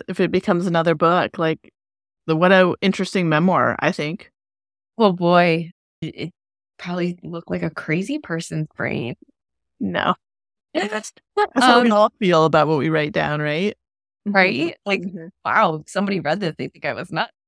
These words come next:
Speaker 2: <laughs>
Speaker 1: Yeah, exactly.
Speaker 2: Yeah, I don't know. I think at some point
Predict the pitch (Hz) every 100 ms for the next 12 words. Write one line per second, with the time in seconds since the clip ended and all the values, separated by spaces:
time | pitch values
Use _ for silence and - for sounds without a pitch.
0 | - 294 - 165 - 208 185 127 - -
1 | 208 _ _ _ _ _ _ 262 330 339
2 | _ 233 269 294 285 240 190 - 220 254
3 | 262 254 - 208 196 190 180